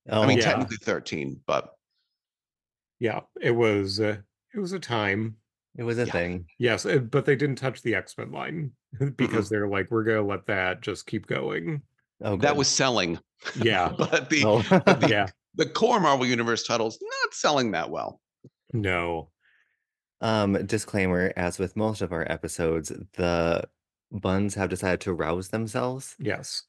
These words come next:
Speaker 1: Um, as they do as soon as we start something like this.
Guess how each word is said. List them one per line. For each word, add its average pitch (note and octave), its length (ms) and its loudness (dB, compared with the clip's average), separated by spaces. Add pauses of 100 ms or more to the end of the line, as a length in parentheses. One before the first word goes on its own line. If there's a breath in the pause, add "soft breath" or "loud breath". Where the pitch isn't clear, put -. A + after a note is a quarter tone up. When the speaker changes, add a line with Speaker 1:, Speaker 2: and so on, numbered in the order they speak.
(140)
Speaker 1:
Um, G2 360 0
as F#2+ 240 -2
they F#2+ 140 2
do F#2 320 2
as F#2 160 -2
soon F#2+ 120 -4
as F2+ 140 -4
we F#2+ 80 -6
start G2 280 -2
something B2 280 -4
like B2+ 200 -2
this. D3+ 400 -6